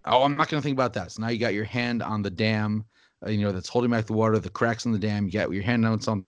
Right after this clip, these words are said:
And now it's like, "Let's talk about that thing you did when you were six and you embarrassed yourself." Now you're, you're holding that down with your face and,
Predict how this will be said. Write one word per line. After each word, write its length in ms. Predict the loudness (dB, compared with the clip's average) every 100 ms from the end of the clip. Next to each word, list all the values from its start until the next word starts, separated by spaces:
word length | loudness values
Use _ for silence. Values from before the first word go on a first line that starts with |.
| _
And 280 | -6 0 2
now 240 | 4 4
it's 160 | 2 2
like, 200 | -2 -4 -12 -20 _
"Let's 160 | -6 -4
talk 220 | -4 -4
about 200 | -6 -8
that 120 | -10
thing 160 | -6 -4
you 100 | -4
did 140 | -4
when 140 | -2 0
you 100 | 0
were 80 |
six 480 | 0 -4 -6 -8 -10 -2
and 80 | 2
you 80 | 4
embarrassed 400 | 2 0 -4 -8
yourself." 400 | -8 -8 -8 -10 -2
Now 120 | 2
you're, 220 | 4 2
you're 160 | 2 0
holding 260 | 2 2
that 160 | 2 0
down 180 | -2 -2
with 80 | -4
your 120 | -8
face 520 | -4 0 0 -4 -10 _ _ _ -8
and, 340 | -2 2 0